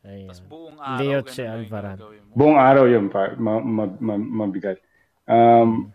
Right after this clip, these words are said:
Speaker 1: Hmm.
Speaker 3: eh, hindi kami sanay nung, nung mga araw na yun na ganun ang trabaho. So, nag-, nag-quit kami. Hindi kami, hindi kinaya. Hindi kinaya.
Speaker 1: <laughs>
Speaker 2: Pero, di ba, ang isip, ang ano ba, yung balikan natin Canadian experience,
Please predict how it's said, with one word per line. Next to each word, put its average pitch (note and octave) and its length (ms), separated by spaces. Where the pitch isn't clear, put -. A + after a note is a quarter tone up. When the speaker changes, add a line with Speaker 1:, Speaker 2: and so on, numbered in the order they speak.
Speaker 1:
Hmm. - 0
Speaker 3:
eh, C#3+ 480
hindi B2+ 180
kami C3 220
sanay B2 240
nung, A#2 320
nung A2 320
mga G#2+ 80
araw G2+ 320
na G2+ 80
yun G2+ 160
na F#2+ 160
ganun F#2+ 240
ang F#2 80
trabaho. F2+ 400
So, - 240
nag-, F2 180
nag-quit G2 460
kami. F#2+ 340
Hindi F#2 240
kami, F#2 380
hindi G#2 200
kinaya. F#2+ 520
Hindi G#2 160
kinaya. F2+ 340
Speaker 1:
<laughs> C#3+ 640
Speaker 2:
Pero, D#3 160
di D#3 160
ba, D3+ 160
ang E3+ 120
isip, D3+ 360
ang E4+ 160
ano G4+ 200
ba, D#3 200
yung A3 320
balikan G3+ 320
natin F3+ 240
Canadian B2+ 480
experience, G2 760